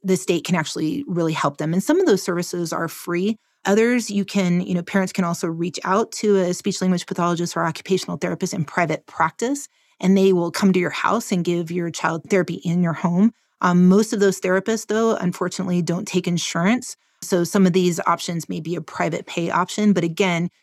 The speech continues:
your child may only need a few sessions, and that early intervention is so important. Parents can also reach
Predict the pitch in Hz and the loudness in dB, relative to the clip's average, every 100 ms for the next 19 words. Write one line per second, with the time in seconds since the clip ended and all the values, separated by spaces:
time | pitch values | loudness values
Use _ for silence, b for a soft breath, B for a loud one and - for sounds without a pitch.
0 | - 180 - 208 196 185 175 185 185 175 | -8 -4 0 2 2 0 0 4 4 2
1 | 160 175 160 - 233 262 254 214 170 180 | -2 -6 -2 -2 0 2 2 2 2 2
2 | - 180 175 175 - 160 156 160 - 165 | 0 0 0 0 0 -2 -2 -2 -2 -2
3 | - 151 - 156 160 156 - 151 - - | -2 -4 -2 -2 -2 -2 0 -2 0 -2
4 | - - - _ _ - 220 220 - 190 | -2 -6 -10 _ _ 0 2 2 2 0
5 | 180 170 165 | 0 -2 -2